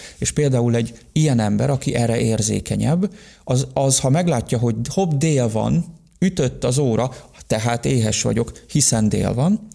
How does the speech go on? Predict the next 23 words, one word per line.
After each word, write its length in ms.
a, 340
úgymond 340
nem 240
el-, 180
tehát 160
a 60
rendes, 400
átlagos 520
ember, 280
a 60
nem 200
elhízott 580
ember 280
pedig 260
azt 200
mondja, 240
hogy 220
jó, 140
hát 180
dél 240
van, 200
de 120
még 340